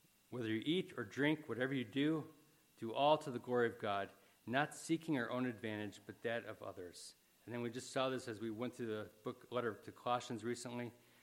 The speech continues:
Colossians three seventeen, "Whatever you do, in word or deed, do what? Do everything in the name of Jesus, giving thanks to God." So the question comes,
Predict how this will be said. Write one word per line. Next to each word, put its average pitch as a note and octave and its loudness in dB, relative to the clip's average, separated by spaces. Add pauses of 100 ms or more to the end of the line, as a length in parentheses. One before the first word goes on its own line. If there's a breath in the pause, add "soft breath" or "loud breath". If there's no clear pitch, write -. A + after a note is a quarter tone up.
(160 soft breath)
Colossians A#2+ 0
three B2+ -2
seventeen, B2 0
"Whatever C3+ 2
you D3 6
do, A#2 4 (840)
in A2 -2
word D3+ 4
or G#2+ -2 (100)
deed, B2+ 0
do A#2+ -2
what? G#2 -2 (240)
Do A#2 -10 (100)
everything D#3 0
in G#2 -4
the G#2+ -4
name A#2+ -4
of F#2+ -14
Jesus, F#2+ -8 (420 soft breath)
giving B2+ 2
thanks A2+ -4
to G2+ -12
God." F#2 -8 (440 soft breath)
So A#2+ -6
the - -10
question D#3+ 2
comes, C3 0